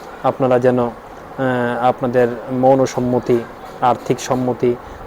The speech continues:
আহ, সব কিছু দিয়ে আমাদের এই মাদ্রাসার প্রতি খেয়াল রাখবেন ইনশাআল্লাহ। আহ, শিক্ষক আছে প্রায় ছয় জনের মতো। আর মাদ্রাসাটি পরিচালনা হয় আপনার কওমি মাদ্রাসা ধারাভিত্তিক অনুযায়ী। মাদ্রাসার পরিচালনা করতে গিয়ে যারা আছেন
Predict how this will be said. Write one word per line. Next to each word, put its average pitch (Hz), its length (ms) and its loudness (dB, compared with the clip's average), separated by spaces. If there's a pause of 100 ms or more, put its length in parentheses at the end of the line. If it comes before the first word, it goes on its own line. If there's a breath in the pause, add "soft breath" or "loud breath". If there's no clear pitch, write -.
(120)
আহ, 135 200 2
সব 139 300 2
কিছু 160 160 -2
দিয়ে 143 200 4
আমাদের 127 280 2
এই 123 80 0
মাদ্রাসার 120 360 -2
প্রতি 113 180 -2 (120)
খেয়াল 110 180 4
রাখবেন 110 280 0
ইনশাআল্লাহ। 107 540 -2
আহ, 117 920 -6
শিক্ষক 147 400 -2
আছে 139 200 0
প্রায় 123 220 2
ছয় 127 260 4
জনের 123 200 6
মতো। 127 300 4 (640)
আর 117 260 4
মাদ্রাসাটি 143 440 2
পরিচালনা 156 460 4
হয় 139 260 4 (600)
আপনার 123 440 4 (260)
কওমি 147 200 6
মাদ্রাসা 135 420 2
ধারাভিত্তিক 127 580 2
অনুযায়ী। 135 380 6 (560)
মাদ্রাসার 147 520 4 (200)
পরিচালনা 151 420 4
করতে - 300 0
গিয়ে 151 220 4
যারা 135 260 8
আছেন 131 320 2